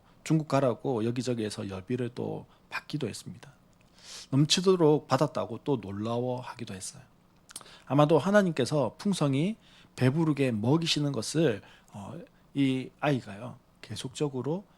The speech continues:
삶을 통해서 경험했던 것 같습니다. 그리고 줄이고 있는 선교지 아이들의 필요가 보였던 것 같아요. 그래서 헌금할 수 있지 않았나 생각합니다. 하나님은 그런 분입니다. "나는 줄이고 배고픈데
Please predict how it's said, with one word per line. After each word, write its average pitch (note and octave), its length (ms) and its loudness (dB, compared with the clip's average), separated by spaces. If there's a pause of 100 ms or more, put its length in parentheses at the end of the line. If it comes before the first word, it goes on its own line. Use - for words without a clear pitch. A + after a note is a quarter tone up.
(220)
삶을 A#2+ 400 -4
통해서 A2+ 580 -10
경험했던 B2 720 -2
것 G#2 80 -16
같습니다. - 520 -16 (640)
그리고 D3 500 4 (680)
줄이고 E3+ 480 10
있는 A#2 500 0
선교지 C#3 480 2
아이들의 A#2+ 480 2 (160)
필요가 E3+ 520 0
보였던 G#2 440 -8
것 G2 140 -20
같아요. - 340 -20 (640)
그래서 C#3 300 4
헌금할 D3 420 0
수 D3 100 -4
있지 - 520 -4
않았나 B2+ 420 -2
생각합니다. B2 600 -10 (920)
하나님은 F#3+ 460 6
그런 F#3 280 4
분입니다. A#2 520 -8 (480)
"나는 F3 400 8
줄이고 E3 460 4
배고픈데 C3+ 800 4